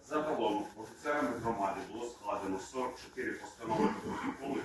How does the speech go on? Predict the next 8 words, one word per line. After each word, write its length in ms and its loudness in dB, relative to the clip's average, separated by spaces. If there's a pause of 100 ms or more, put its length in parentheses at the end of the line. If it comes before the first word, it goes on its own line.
у 20 -6
сфері 360 0
безпеки 440 -6
дорожньої 840 -2 (160)
діяльності 580 -2 (540)
та 80 0
винесено 500 2
штрафів 680 -4